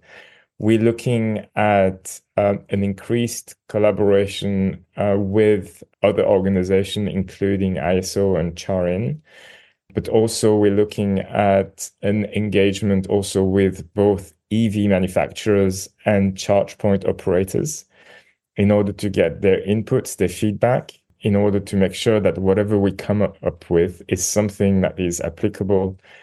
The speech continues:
is working, and is addressing the needs of the industry.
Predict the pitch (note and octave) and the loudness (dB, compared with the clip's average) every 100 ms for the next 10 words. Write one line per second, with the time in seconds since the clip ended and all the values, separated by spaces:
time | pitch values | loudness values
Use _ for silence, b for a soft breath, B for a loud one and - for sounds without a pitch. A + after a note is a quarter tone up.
0 | b b - F#2 F#2 G2+ G2+ - F#2 F#2 | b b -6 -6 2 2 2 2 2 2
1 | - G2 G2 - G2 F2+ G2 F#2+ F#2+ - | 0 0 0 0 -2 2 0 2 -2 0
2 | F#2 F#2 F#2+ F#2 F2+ - - F#2 - - | -2 0 2 0 -2 -6 -6 -6 -4 -6
3 | G2+ F#2+ - - - - | -2 -2 -4 -10 -8 -8